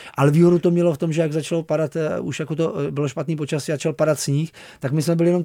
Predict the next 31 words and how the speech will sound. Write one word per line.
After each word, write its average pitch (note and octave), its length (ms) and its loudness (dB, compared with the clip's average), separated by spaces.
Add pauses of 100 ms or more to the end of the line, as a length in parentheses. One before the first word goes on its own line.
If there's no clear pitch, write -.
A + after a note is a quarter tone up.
(160)
úzkým A3 500 0
vlastně F#3+ 280 -2
krčkem, E3 600 -2
ten D#3+ 240 -4 (260)
kámen E3 380 2
byl E3+ 100 4
vlastně D#3+ 260 0
spojený D#3+ 640 -4
s - 60 -12
tou, E3+ 240 0 (280)
s - 120 -10
tou, D#3 360 0
eh, A#2+ 280 -6
stěnou C3 720 0 (340)
a B2 280 -4 (300)
ten C3+ 160 -4
všechen D#3+ 360 -2
sníh D#3 360 -4
okolo D3+ 240 -2
nás D3+ 220 -2
obtejkal. B2 680 0 (520)
A B2 260 2
tudíž D3+ 320 0
my D#3+ 80 0
jsme E3+ 120 0
tam E3 100 4
byli E3 140 4
vlastně D#3+ 440 0 (340)
jako C#3+ 120 0
chráněný, D#3 800 2
jo. C3 320 -4